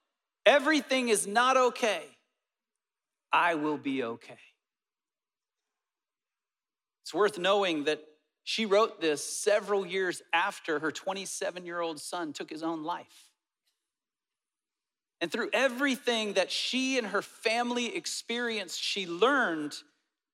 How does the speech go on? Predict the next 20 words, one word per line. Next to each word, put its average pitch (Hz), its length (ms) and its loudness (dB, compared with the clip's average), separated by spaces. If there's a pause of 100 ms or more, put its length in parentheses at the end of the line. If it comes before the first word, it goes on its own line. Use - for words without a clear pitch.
(960)
that 156 100 0
while 180 180 4
happiness 226 680 -2
is - 160 -6
focused 214 640 -2
on 165 100 2
our 160 100 4
present 160 380 -2
circumstances, - 1400 -4 (680)
joy 156 580 0
is 135 140 -6
focused 160 560 -4
on 147 180 -2
our 131 180 -2
future 175 720 -8 (300)
hope. - 400 -10 (1800)
And 123 60 -12
if 170 80 -8
she's 175 300 -8
right, - 480 -10